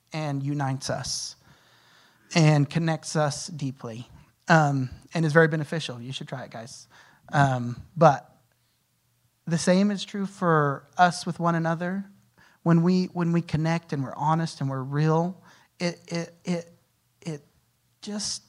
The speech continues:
does something. And, and I, I know that it,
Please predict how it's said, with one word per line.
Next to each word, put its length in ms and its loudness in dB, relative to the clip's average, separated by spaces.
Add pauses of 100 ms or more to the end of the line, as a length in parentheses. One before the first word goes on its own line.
(260)
does 300 6
something. 420 -6
And, 280 -4
and 120 0
I, 140 0
I 100 -2
know 360 4
that 160 4
it, 280 -4